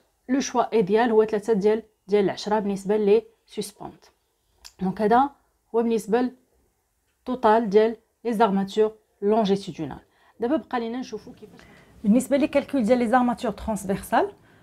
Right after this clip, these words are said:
فنفس الشيء كنحطوا لي دوني اللي غادي نحتاجو، اللي هما لي فور ترونشون. لي فور ترونشون اللي حسبناهم بلي دي ام ا ليلو خرجت لينا فيه مية وسبعة وربعين فاصلة سبعة وسبعين في عشرة ناقص ثلاثة هنا ميغا نيوتن، كنحولوه لميغا نيوتن. لا لارجور د لا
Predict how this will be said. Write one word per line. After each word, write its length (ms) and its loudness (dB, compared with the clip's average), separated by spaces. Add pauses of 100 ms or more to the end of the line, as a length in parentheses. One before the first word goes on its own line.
(220)
فنفس 480 -2
الشيء 400 -2
كنحطوا 400 -6
لي 80 2
دوني 220 -2
اللي 120 0
غادي 200 0
نحتاجو، 440 -2
اللي 140 0
هما 200 0
لي 120 2
فور 180 -6
ترونشون. 560 -2 (1000)
لي 80 -8
فور 160 2
ترونشون 480 0
اللي 140 -2
حسبناهم 380 0
بلي 180 0
دي 160 -2
ام 380 0 (140)
ا 80 -4
ليلو 380 2 (420)
خرجت 320 -6
لينا 140 0
فيه 180 -4
مية 140 -4
وسبعة 280 -2
وربعين 260 0
فاصلة 300 -6
سبعة 220 -4
وسبعين 460 -4
في 80 -10
عشرة 320 -4
ناقص 240 -8
ثلاثة 260 -8
هنا 140 -2
ميغا 260 -2
نيوتن، 340 -6
كنحولوه 380 0
لميغا 280 0
نيوتن. 420 -4 (680)
لا 60 0
لارجور 340 0
د 100 -2
لا 80 -2